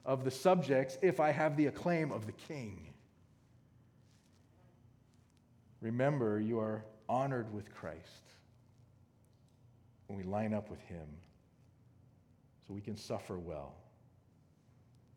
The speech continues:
Peter says, look, the indicatives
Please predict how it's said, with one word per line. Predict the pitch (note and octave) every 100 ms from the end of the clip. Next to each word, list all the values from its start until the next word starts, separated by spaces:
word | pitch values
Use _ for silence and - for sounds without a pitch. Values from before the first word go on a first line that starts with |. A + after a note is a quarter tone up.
| - _ _ _ _ - - _ - _ _ - - _ _ _ _ - -
Peter | - A#2
says, | G#2 A2+ G#2
look, | G2+ F#2
the | A2+ G#2 G#2 G#2 - - - _ _ - - - - - -
indicatives | A2 A2 B2+ C3 A2+ G#2 G#2